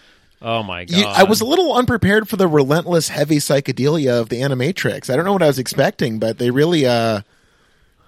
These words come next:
Speaker 2: pushed
Speaker 1: I thi-
Speaker 2: the form to the bleeding edge there, huh? Dang.
Speaker 1: They sure did. And I think that's what's, uh,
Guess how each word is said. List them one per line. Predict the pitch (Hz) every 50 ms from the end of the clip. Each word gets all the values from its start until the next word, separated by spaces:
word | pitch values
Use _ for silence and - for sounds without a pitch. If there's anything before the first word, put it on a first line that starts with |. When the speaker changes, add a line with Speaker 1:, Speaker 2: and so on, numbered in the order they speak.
| _ _ _ _ _
Speaker 2:
pushed | - 160 175 180 170
Speaker 1:
I | 190
thi- | -
Speaker 2:
the | - 135
form | - - 143 147 165 180 185 180 160 143 131
to | - - - 143 135
the | 131 127
bleeding | 131 143 147 139 131 123
edge | 135 190 240 202 -
there, | - 123 104 101
huh? | 107 160 220 208 120
Dang. | - - 135 - 214 190 117 - - - -
Speaker 1:
They | 123 120
sure | - - 139 131
did. | 117 139 143
And | 117 107
I | 123 135
think | 160 160 156
that's | 156 143 - -
what's, | 127 113 - - - -
uh, | 131 120 120 127 - - 120 117 117 113 113 113 110 110 110 113 120 -